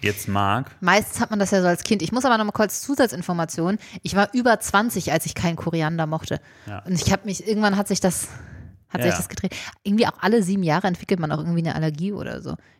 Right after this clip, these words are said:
Speaker 2: Es kann auch einfach sein, dass sich deine Geschmacksknospen da auch noch mal umsortieren oder so.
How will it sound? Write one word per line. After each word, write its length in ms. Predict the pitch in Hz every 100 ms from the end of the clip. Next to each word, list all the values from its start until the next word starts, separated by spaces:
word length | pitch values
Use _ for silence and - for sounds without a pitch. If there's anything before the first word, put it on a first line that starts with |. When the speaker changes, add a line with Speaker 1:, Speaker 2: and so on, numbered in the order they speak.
| _
Speaker 2:
Es 120 | -
kann 140 | -
auch 120 | 180 175
einfach 240 | 170 175
sein, 160 | 165 175
dass 160 | 170
sich 100 | -
deine 200 | - 165
Geschmacksknospen 880 | 160 151 - - - - 151 - -
da 100 | 151
auch 120 | 156 -
noch 100 | 160
mal 260 | 156 160 - _ _ _ _ _ _
umsortieren 840 | 180 156 170 165 147 143 - 147 143
oder 240 | 147 143
so. 260 | 151 156